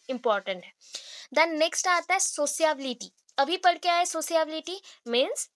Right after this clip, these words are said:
सोसाइटी में रहने लायक हम है कि नहीं, अपने पर्सनैलिटी के according, अपने रोल के according। ओरिजिनलिटी, आप कितने ओरिजिनल वे में खुद को प्रेजेंट करते हैं, वो आपका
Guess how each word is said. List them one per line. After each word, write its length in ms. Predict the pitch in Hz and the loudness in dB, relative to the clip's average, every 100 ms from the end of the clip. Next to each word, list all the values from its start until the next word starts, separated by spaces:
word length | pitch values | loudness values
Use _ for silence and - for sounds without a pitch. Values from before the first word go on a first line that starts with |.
| - | -10
सोसाइटी 680 | - 285 277 262 262 269 381 | -2 -2 -2 -2 -2 -4 -6
में 160 | 466 | -4
रहने 400 | 330 247 254 330 | -2 -4 -2 -4
लायक 340 | 330 240 294 - | 0 0 0 -4
हम 120 | 349 | -10
है 240 | - 240 233 | -6 -6 -6
कि 180 | - | -6
नहीं, 140 | 240 196 | -8 -4
अपने 300 | 247 - 339 | -4 -4 -8
पर्सनैलिटी 720 | - 247 - 254 240 247 302 | -2 -4 -2 -4 -4 -4 -8
के 160 | 285 247 | -4 -4
according, 440 | - 208 214 370 | -2 -2 -4 -8
अपने 220 | - 349 | -10 -8
रोल 240 | 254 247 214 | 2 2 2
के 220 | - 180 | -4 -12
according। 360 | 165 151 - _ _ _ _ _ _ - - - - - - - - | -12 -16 -18 _ _ _ _ _ _ -20 -20 -20 -16 -14 -12 -4 4
ओरिजिनलिटी, 840 | 311 330 349 392 349 277 220 170 _ _ _ - | 6 6 2 0 0 -2 -6 -12 _ _ _ 2
आप 200 | 269 294 - | 2 2 -6
कितने 520 | 269 - 262 269 302 - | -14 -12 -6 -4 -4 -6
ओरिजिनल 640 | 214 202 233 240 277 302 269 | -8 -6 -4 -2 0 0 0
वे 200 | 262 262 | 0 2
में 180 | 277 285 | -2 -6
खुद 240 | - 254 | -10 -10
को 140 | - 294 | -4 -2
प्रेजेंट 400 | 240 220 247 254 | 0 -2 -4 -2
करते 340 | 247 233 233 | -4 -2 -4
हैं, 60 | 247 | -4
वो 240 | 220 254 | 0 2
आपका 400 | 262 254 - | 2 0 -2